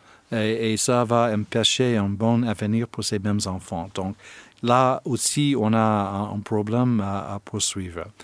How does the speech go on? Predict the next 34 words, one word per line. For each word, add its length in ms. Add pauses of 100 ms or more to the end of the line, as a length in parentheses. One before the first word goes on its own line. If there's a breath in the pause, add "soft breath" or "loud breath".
(380 loud breath)
Et 120
finalement, 580
je 120
crois 220
que 60
c'est 160
la 100
question 440
de 120
santé. 640 (500 loud breath)
Euh, 180
il 160
y 80
avait 320
des 240
améliorations 960
dans 200
les 220
années, 500
euh, 140
précédentes, 720 (440 loud breath)
mais 300
toujours, 680
euh, 200
le 140
taux 220
de 80
mortalité 720
infantile 920
et, 360
euh, 160
pour 160
les 200
enfants 460